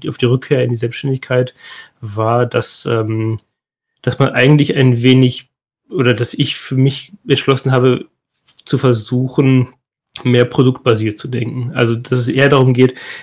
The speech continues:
was ist der Liefergegenstand, den der Kunde von mir haben möchte? Und, ähm, Zeiten mal ganz außen vor gelassen, was, was muss ich an Zeit investieren oder an Tools oder keine Ahnung was, um diesen Liefergegenstand zu generieren?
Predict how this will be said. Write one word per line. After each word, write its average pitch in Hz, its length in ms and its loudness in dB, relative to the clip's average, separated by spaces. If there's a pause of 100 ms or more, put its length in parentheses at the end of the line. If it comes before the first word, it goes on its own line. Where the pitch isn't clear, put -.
(100)
was 127 180 4
ist 156 160 2
der 127 80 6
Liefergegenstand, 151 1200 4
den 135 120 2
der 127 100 2
Kunde 139 260 0
von 123 160 -6
mir 117 140 -10
haben 123 240 -2
möchte? 190 400 -2 (680)
Und, 127 420 4
ähm, 120 340 2 (520)
Zeiten 151 400 2
mal 151 120 6
ganz 139 200 4
außen 135 320 0
vor 127 260 2
gelassen, 156 580 2 (560)
was, 127 520 0 (100)
was 143 280 0
muss 156 320 6
ich 160 280 2
an 135 140 4
Zeit 139 280 2
investieren 151 540 2
oder 139 240 4
an 113 220 -2
Tools 160 380 2
oder 135 120 -4
keine 127 200 -4
Ahnung 147 200 0
was, 151 200 2
um 139 200 2
diesen 131 220 2
Liefergegenstand 131 720 2
zu - 100 -10
generieren? 160 600 4